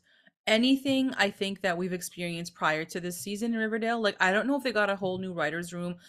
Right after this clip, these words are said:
but the writing has been so beautiful. Like, even the whole Archie scene in the classroom, and then you get an amazing B and V moment,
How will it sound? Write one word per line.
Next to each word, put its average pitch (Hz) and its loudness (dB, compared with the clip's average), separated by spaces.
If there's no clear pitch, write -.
but 196 0
the 208 2
writing 190 2
has 247 0
been 220 0
so 208 -2
beautiful. 175 -4
Like, 175 -4
even 233 0
the 294 2
whole 294 2
Archie 180 0
scene 180 -6
in 175 -4
the 165 -4
classroom, 165 -2
and 220 6
then 233 4
you 247 2
get 233 2
an 226 2
amazing 220 2
B 202 0
and 196 0
V 208 0
moment, 180 2